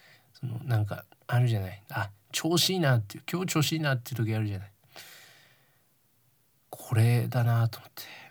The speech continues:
うん。これが言いたかったっていうね。情けない話ですよ。どうしてもこれが言いたかったっていうね。<laughs>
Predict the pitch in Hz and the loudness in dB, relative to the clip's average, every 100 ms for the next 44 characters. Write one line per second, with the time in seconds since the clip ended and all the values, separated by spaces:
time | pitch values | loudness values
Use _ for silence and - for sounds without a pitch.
0 | - 107 98 92 - - _ _ - _ | -10 -8 -8 -10 -18 -20 _ _ -20 _
1 | _ _ _ _ _ _ _ _ _ - | _ _ _ _ _ _ _ _ _ -6
2 | 113 113 110 113 117 101 101 - - - | -2 0 -2 -2 -2 -4 -6 -14 -20 -20
3 | - 120 - - - _ _ _ _ _ | -20 -18 -18 -20 -20 _ _ _ _ _
4 | _ _ - - 101 101 85 80 107 117 | _ _ -4 -2 -2 -4 -8 -4 0 0
5 | - - - 117 113 - _ _ _ _ | -2 -8 -6 -4 -4 -8 _ _ _ _
6 | _ - 90 - - - 165 139 - 113 | _ -8 -6 -2 0 2 2 2 2 2
7 | 104 101 101 113 101 80 - - 131 135 | 2 0 -2 -4 -6 -12 -14 -6 -2 -2
8 | - _ _ _ _ _ _ - | -6 _ _ _ _ _ _ -16